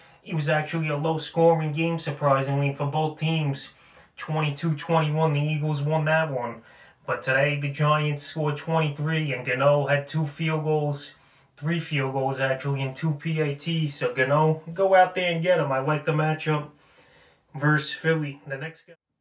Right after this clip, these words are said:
next guy to add on this list is Ka'im Fairbairn. He's a guy I said we should have started last week and pick him up as well, and I was right about this one. Eleven fantasy points for Fairbairn, thirty yarder and a fifty yarder and three P A Ts.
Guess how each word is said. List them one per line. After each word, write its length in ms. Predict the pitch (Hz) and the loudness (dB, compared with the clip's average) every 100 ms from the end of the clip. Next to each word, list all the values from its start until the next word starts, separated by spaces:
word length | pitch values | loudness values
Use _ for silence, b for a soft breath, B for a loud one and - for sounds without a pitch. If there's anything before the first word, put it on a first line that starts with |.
| _ | _
next 240 | 143 139 156 | -12 -10 -6
guy 160 | 147 | -4
to 80 | 147 | -2
add 240 | 147 147 | -2 -2
on 160 | 151 147 | 0 0
this 180 | 147 - | -2 -4
list 360 | 156 160 - B B B B | -4 -4 -8 B B B B
is 100 | 139 | -18
Ka'im 480 | - 139 151 156 151 | -2 2 2 2 -2
Fairbairn. 600 | - 165 170 160 131 117 | -2 2 2 2 -2 -4
He's 160 | 123 139 | -6 -6
a 60 | 139 | 0
guy 260 | 147 143 | 2 4
I 60 | 143 | 2
said 300 | - 147 143 | -2 -6 -6
we 80 | 143 | -6
should 220 | - 147 | -6 -8
have 80 | 139 | -8
started 640 | - 156 156 147 139 - b b b b 147 | -2 0 2 0 -6 -10 b b b b -2
last 360 | 156 165 - | 2 2 0
week 220 | 147 139 | -6 -2
and 180 | 135 139 | -4 -2
pick 200 | 156 151 | -4 -2
him 140 | 151 156 | 0 0
up 180 | - | 0
as 160 | 143 135 | -2 0
well, 260 | 151 160 143 | 2 2 4
and 100 | 143 | 2
I 100 | 143 | 0
was 160 | 135 | 0
right 200 | 156 151 | 0 0
about 300 | 147 147 - | 2 0 0
this 200 | 165 - | -4 -4
one. 200 | 139 117 | -4 -2
Eleven 400 | 117 127 143 147 | -2 0 0 -2
fantasy 480 | 143 151 147 143 151 | 0 0 0 -2 -4
points 420 | - 156 151 147 | -2 0 0 -2
for 100 | 143 | -8
Fairbairn, 720 | - 139 131 127 131 131 131 - | -4 0 0 0 -4 -4 -6 0
thirty 260 | 151 147 | 2 2
yarder 420 | 151 151 147 147 143 | 2 2 2 2 0
and 100 | 131 | 0
a 80 | - | -2
fifty 340 | 160 - 147 | -6 -4 -4
yarder 360 | 139 131 127 123 | 0 0 0 -2
and 120 | 123 | -4
three 240 | 147 151 | -2 -2
P 240 | 143 156 147 | 0 0 0
A 120 | 139 | -2
Ts. 480 | - 151 147 143 | -2 -2 0 -2